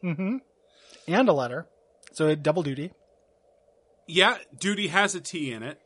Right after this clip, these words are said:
Speaker 1: Mm-hmm. Um, I like that it looks like the cross.
Speaker 2: What do you like about that?
Speaker 1: Uh, the Jesus connotations.
Speaker 2: Okay.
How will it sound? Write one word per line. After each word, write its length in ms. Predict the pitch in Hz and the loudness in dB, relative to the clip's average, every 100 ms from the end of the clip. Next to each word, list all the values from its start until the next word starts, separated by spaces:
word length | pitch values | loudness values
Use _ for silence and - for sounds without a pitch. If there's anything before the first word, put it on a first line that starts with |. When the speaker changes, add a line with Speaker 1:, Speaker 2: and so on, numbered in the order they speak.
| _ _ _ | _ _ _
Speaker 1:
Mm-hmm. 320 | 156 139 202 269 _ _ _ - - - - | -6 -2 0 -2 _ _ _ -20 -20 -14 -2
Um, 220 | 156 165 | 0 4
I 100 | 180 | 6
like 160 | 214 208 | 6 6
that 100 | 190 | 2
it 60 | |
looks 220 | 165 180 180 | 2 0 0
like 140 | 147 | -2
the 80 | 147 | -4
cross. 540 | - 127 160 - - _ _ _ _ _ _ _ _ _ _ _ _ _ - - - - - | -4 -4 -6 -10 -16 _ _ _ _ _ _ _ _ _ _ _ _ _ -20 -20 -20 -20 -6
Speaker 2:
What 180 | 165 240 | 0 0
do 80 | 247 | 0
you 80 | 247 | -2
like 240 | 226 208 | 0 0
about 320 | 151 110 95 | -4 -8 -12
that? 440 | 92 80 - - - - _ _ _ - | -18 -20 -20 -20 -20 -20 _ _ _ -8
Speaker 1:
Uh, 220 | 247 220 156 143 | -2 0 0 -2
the 120 | 165 | -2
Jesus 400 | 147 165 151 139 | 0 0 0 -4
connotations. 920 | - 147 135 131 127 - 143 - - 220 | -4 -6 -6 -8 -10 -12 -18 -14 -8 -6
Speaker 2:
Okay. 280 | 233 143 | -4 -6